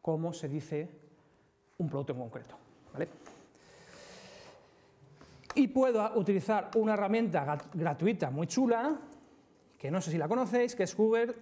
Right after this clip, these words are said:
Trends. ¿Conocéis Google Trends?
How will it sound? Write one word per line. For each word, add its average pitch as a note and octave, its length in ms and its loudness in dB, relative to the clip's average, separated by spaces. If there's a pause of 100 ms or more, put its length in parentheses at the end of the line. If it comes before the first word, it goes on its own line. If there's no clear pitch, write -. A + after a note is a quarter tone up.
(240)
Trends. D#3+ 720 -4 (2500)
¿Conocéis E3+ 260 2
Google F#3+ 240 4
Trends? C4+ 480 0